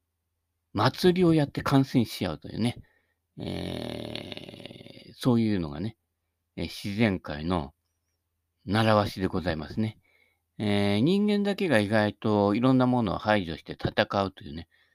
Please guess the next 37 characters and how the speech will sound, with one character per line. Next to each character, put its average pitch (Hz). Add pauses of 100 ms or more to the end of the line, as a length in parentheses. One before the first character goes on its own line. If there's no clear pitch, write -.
(260)
そ 107
う 98
い 98
う 92
姿 -
勢 87
を 85
ね、 107 (420)
保 98
ち -
つ -
つ -
ね、 117 (420)
え 90
ー、 85
で 98
っ -
か 101
い 90
ミ 85
サ 92
イ 85
ル 78
と -
か -
作 -
っ -
て 82
ね。 98 (440)
あ、 139
私 143
か 202
ら 196
し -
た 175
ら 85
ね、 87